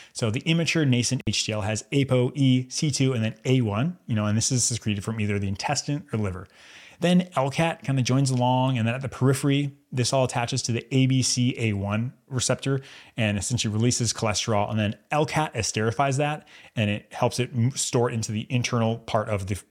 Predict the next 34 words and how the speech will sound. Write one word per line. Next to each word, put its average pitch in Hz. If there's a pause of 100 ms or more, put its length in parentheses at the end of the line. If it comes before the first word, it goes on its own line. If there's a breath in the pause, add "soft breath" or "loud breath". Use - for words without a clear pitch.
(160)
H 110
D 117
L. 117
And 107
this 107
is 110
essentially 110
what 110
we -
call 104
an 107
H 117
D 117
L 101
three 95
molecule, 98
right? 98
So 107 (340 loud breath)
kinda 123
confusing, 113
but 104 (220 loud breath)
nascent, 135
immature, 117 (500)
picks -
up 127
L 104
cat. 101 (440 loud breath)
Once 135
we 151
have 139
L 120
cat, 117
you 117
know, 107